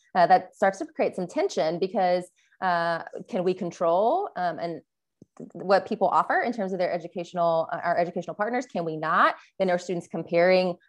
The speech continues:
"You get this much P D money, I get this much P D money, or I get zero P D money." Um, and so, uh, how is that in terms of their opportunities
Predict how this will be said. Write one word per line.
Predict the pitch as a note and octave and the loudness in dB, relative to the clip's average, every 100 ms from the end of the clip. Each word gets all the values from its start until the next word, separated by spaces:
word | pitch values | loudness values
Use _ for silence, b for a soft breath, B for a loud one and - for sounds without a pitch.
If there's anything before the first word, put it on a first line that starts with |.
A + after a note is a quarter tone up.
| - | -4
"You | F3 | 2
get | F3 | 4
this | F3 F#3+ | 4 2
much | F3 - | 0 0
P | G3 | -6
D | F3 | -2
money, | E3 E3 D#3+ | 0 0 2
I | D#3 | 0
get | C#3 | 0
this | D#3 - | -4 -6
much | E3 - | -8 -6
P | |
D | E3 D#3+ | -4 -2
money, | D#3 D#3 | 0 0
or | |
I | C#3 | -2
get | - | -6
zero | D#3 E3+ E3 | 0 4 4
P | E3+ E3 | 2 -2
D | E3+ | 0
money." | E3 E3 E3 b b | 0 -4 -8 b b
Um, | F#3 E3+ E3 | 4 4 4
and | - F#3 | 0 0
so, | F#3 F#3 E3+ E3 E3 - | 4 6 8 8 6 4
uh, | |
how | F3 F3 E3 | 2 2 2
is | D#3+ | 0
that | E3 D#3 | 0 -2
in | F3 | -4
terms | E3+ E3 E3 | -10 -8 0
of | |
their | E3 D#3+ | 2 2
opportunities | - - B3 G#3 F#3 F#3 | 0 -4 -4 -2 -2 -6